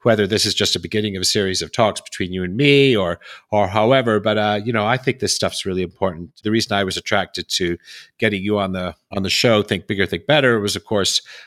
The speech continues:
I'm writing a book on fake news and truth wars and post-truth politics and, and mistruths in advertising. And, uh, critical thinking is, of course, one of the things that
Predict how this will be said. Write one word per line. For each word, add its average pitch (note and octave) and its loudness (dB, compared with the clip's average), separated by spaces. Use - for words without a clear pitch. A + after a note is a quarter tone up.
I'm G2 -2
writing G2 -2
a F2+ -6
book F2+ -4
on E2 -4
fake G2 -2
news F#2 2
and D#2+ -6
truth - 0
wars F2 2
and D#2 -6
post-truth - 0
politics F#2 0
and, D#2+ 0
and G2 0
mistruths A2 4
in G2 4
advertising. E2+ 0
And, F#2 -2
uh, F#2+ 2
critical G#2 -2
thinking F#2 -4
is, F2 -2
of - -14
course, F2+ -2
one F#2 -2
of F2+ -4
the E2+ -8
things F2+ -4
that F2+ -8